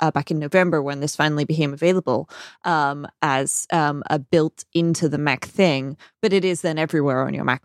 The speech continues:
all the time, which some people may or may not want. Um, uh, but, you know, once you start connecting all these things together, which you're now gonna be very much more able to do just because WordPress has got an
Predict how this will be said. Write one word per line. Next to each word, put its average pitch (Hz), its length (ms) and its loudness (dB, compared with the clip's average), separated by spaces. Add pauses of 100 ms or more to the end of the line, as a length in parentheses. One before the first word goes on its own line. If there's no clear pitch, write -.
all 151 160 2
the 139 80 -4
time, 135 320 -2
which - 300 -6 (160)
some 143 180 0
people 143 260 0
may 143 360 0 (140)
or 156 100 2
may 143 120 0
not 139 160 -4
want. 151 360 -2 (440)
Um, 165 560 -2 (360)
uh, 185 160 2
but, 175 340 2
you 170 140 0
know, 147 180 0 (240)
once 196 320 2
you 190 80 -2
start - 300 0
connecting 165 520 0
all 151 160 2
these 143 220 -4
things 147 240 -4
together, 170 560 -2
which 160 240 0
you're 160 100 0
now 156 200 0
gonna 156 180 -2
be 147 120 2
very 147 420 0
much 147 260 -8
more 147 160 0
able 147 200 0
to 160 120 -6
do 151 240 0
just - 260 -6
because 151 440 0
WordPress - 800 -2
has - 100 -10
got 147 180 0
an 143 200 -4